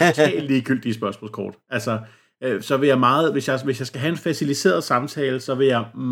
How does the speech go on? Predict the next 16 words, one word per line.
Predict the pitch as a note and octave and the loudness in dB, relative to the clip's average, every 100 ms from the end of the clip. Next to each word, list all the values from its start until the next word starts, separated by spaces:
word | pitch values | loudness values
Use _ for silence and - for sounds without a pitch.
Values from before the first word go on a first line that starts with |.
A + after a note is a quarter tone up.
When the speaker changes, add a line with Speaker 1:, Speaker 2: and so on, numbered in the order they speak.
| B2+ | 0
Speaker 1:
meget | A#2 A2 C#3 C#3 | 2 2 2 0
hellere | B2 B2 B2+ | 0 0 -2
have | A#2+ A#2 - | -2 -4 -6
en | A#2+ | -8
samtale | A2 A#2 A#2+ B2+ | -4 -4 -4 -6
med | A#2 | -6
nogle | A2 G#2+ | -6 -6
hårdtslående | - C3 C#3+ C#3 A#2+ | 0 0 0 -2 -2
spørgsmål, | A2+ A2 G#2+ B2 | -4 -6 -6 -8
hvor | A2 | -6
jeg | G#2 | -8
kan | - | -4
lære | G#2+ G2 | -2 -2
folk | A2 F#2 | -4 -8
at | G#2 | -12
kende. | F2+ | -16